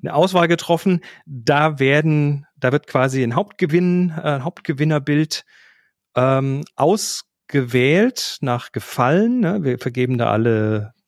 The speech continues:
Punkte und dann rechnen wir die zusammen und die Höchstpunktzahl gewinnt. Und dann werden wir noch zwei Bilder erwürfeln. Das sind dann die Trostpreise.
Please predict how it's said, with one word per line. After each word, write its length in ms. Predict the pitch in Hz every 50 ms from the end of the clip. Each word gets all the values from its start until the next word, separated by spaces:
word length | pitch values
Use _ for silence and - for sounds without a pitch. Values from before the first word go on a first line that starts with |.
| _ _ -
Punkte 360 | 175 190 208 202 202 214 185
und 140 | 147 123 117
dann 180 | 117 113 117
rechnen 240 | 113 113 - - 127
wir 80 | 123 113
die 140 | 117 123
zusammen 460 | - - 120 117 135 151 196 214 190 151
und 360 | 120 110 - - - - -
die 80 | 113
Höchstpunktzahl 540 | 113 117 - - - 113 110 - - - 104
gewinnt. 340 | 104 101 117 139 175 202 - - - - - - - - - - - _ _
Und 140 | - 123 117
dann 140 | 120 117 117
werden 200 | 123 120 117 120
wir 80 | 113 113
noch 160 | 110 - -
zwei 440 | - - - 107 101 104 110 110 107
Bilder 600 | - - 120 110 110 107 110 107 104 107 104 - _ _
erwürfeln. 840 | - 117 117 113 104 113 123 139 139 - - 139 135 131 123 123 120
Das 160 | 113 107 -
sind 160 | 113 110 -
dann 100 | 120 117
die 120 | 117 131 -
Trostpreise. 960 | - - - 117 117 - - - - - - - - - - - - 98